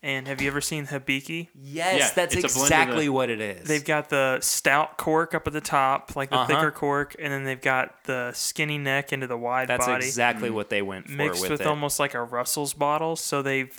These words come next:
Speaker 1: they've literally blended the bottle shape.
Speaker 2: Look at you,
Speaker 3: Yeah.
Speaker 2: Swan. Look at you.
Speaker 1: I may have
Speaker 2: You've
Speaker 1: dropped
Speaker 2: really
Speaker 1: out of graphic design, but I still got something.
Speaker 2: You've
Speaker 1: <laughs>
Speaker 2: really spread your wings and flown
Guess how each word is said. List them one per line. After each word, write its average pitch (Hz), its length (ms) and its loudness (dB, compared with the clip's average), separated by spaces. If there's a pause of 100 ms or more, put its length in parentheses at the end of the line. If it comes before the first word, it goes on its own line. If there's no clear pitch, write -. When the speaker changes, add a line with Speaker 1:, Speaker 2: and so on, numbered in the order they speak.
Speaker 1:
they've 131 220 0
literally 147 520 -2
blended 131 680 -6
the 120 60 -10
bottle 120 360 -2
shape. 131 320 -6
Speaker 2:
Look 143 160 -4
at - 180 -6
you, 110 100 -4
Speaker 3:
Yeah. 104 80 -4
Speaker 2:
Swan. 101 440 -10 (400)
Look 135 220 -12
at - 180 -12
you. 90 220 -16 (360)
Speaker 1:
I - 60 -10
may 135 160 -10
have 127 120 -6
Speaker 2:
You've 160 80 -4
Speaker 1:
dropped 131 180 2
Speaker 2:
really 160 160 2
Speaker 1:
out 127 80 2
of 123 60 -4
graphic 123 360 0
design, 123 400 -8
but 117 80 -6
I 120 120 -4
still 127 260 -4
got 127 240 -4
something. 127 400 -2 (120)
Speaker 2:
You've 151 180 0
Speaker 1:
<laughs> - 20 4
Speaker 2:
really 135 260 4
spread 143 580 4
your 131 200 4
wings 127 480 0
and 98 160 -8
flown 113 680 -4